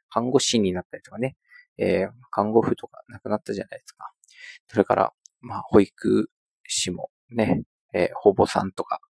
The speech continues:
っていう言い方なくなっちゃったし、ね。なんかその辺が、うん、なんかこう、分け目なく、主婦もそうだけど、なんかないかな。うん。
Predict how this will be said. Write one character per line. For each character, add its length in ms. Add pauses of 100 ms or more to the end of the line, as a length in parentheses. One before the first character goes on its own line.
(120)
っ 40
て 80
い 40
う 60
言 100
い 40
方 260
な 100
く 120
な 80
っ 80
ち 80
ゃ 40
っ 60
た 120
し、 220 (520)
ね。 180 (380)
な 100
ん 20
か 100
そ 140
の 100
辺 260
が、 280 (420)
う 120
ん、 440
な 80
ん 20
か 120
こ 220 (140)
う、 60
分 100
け 100
目 120
な 140
く、 240 (680)
主 220
婦 160
も 140
そ 180
う 60
だ 100
け 100
ど、 140 (320)
な 80
ん 20
か 100
な 100
い 60
か 100
な。 100 (760)
う 40
ん。 240